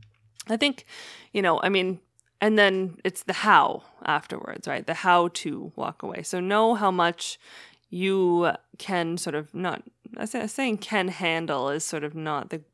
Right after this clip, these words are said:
best way to put it, but how much you feel comfortable managing, I guess, in a certain moment. And then giving yourself sort of time increments, saying, "You know what, like,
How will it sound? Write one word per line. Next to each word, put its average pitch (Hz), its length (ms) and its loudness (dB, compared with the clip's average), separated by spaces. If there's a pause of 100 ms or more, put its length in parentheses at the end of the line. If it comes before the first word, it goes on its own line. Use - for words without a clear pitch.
best - 360 -4
way 214 120 -4
to 226 100 -2
put 233 220 -8
it, 294 220 -8
but 143 240 -2 (560)
how 269 160 2
much 233 240 2
you 190 60 -2
feel 175 220 -2
comfortable 180 680 -4
managing, 160 680 -6
I 202 100 -8
guess, 208 520 -10
in 160 500 -8
a 170 120 -4 (560)
certain 170 340 -4
moment. 160 480 -4 (380)
And 175 240 -2
then 160 440 -2 (640)
giving 247 300 0
yourself 208 420 2
sort 170 220 -2
of 160 100 -4 (480)
time 190 680 0 (460)
increments, 170 680 -6
saying, 170 360 -2
"You 165 60 -4
know 190 120 -2
what, 226 220 2
like, 165 240 -2